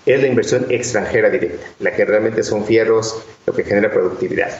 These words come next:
El dos mil veinte, China se comportó y ro-, y otra vez siguió creciendo en eso. En términos de naciones individuales, China fue el mayor receptor de la inversión extranjera directa del mundo.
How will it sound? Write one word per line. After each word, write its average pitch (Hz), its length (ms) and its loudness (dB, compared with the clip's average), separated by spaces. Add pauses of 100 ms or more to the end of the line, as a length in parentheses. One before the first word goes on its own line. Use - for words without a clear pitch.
(460)
El 113 120 2
dos 123 160 2
mil 175 220 2
veinte, 180 580 0
China 156 680 0
se 123 180 -2
comportó 117 640 0
y 110 80 0
ro-, 101 240 0
y 101 240 2
otra 98 240 2
vez 101 140 2
siguió 101 240 2
creciendo 104 340 -2
en 85 80 -4
eso. - 240 -6 (460)
En - 120 -2
términos 165 340 2
de 139 60 0
naciones 151 400 0
individuales, 123 520 2
China 147 260 0
fue 143 140 2
el 143 60 0
mayor 131 260 2
receptor - 880 -2 (120)
de 110 100 0
la 110 60 2
inversión 107 300 0
extranjera 123 380 0
directa 107 320 0
del 90 140 0
mundo. 92 260 -4